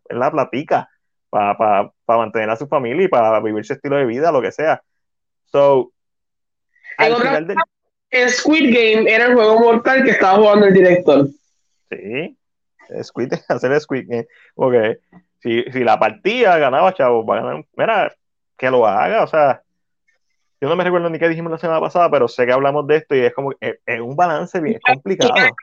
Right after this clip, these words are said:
Speaker 2: dijeron que habrá una segunda temporada, yo dije que no.
Speaker 1: Eh, sí,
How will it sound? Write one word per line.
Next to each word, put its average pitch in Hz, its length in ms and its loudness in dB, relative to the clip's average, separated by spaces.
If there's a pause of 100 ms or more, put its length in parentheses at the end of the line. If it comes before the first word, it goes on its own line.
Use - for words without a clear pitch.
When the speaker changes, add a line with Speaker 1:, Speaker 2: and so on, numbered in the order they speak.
(260)
Speaker 2:
dijeron 240 500 4
que 220 100 2
habrá 202 160 4
una 220 140 4
segunda 220 240 6
temporada, 233 420 4
yo 220 140 4
dije 190 240 4
que 175 120 2
no. 143 220 2 (1700)
Speaker 1:
Eh, - 180 -8 (1700)
sí, - 120 -8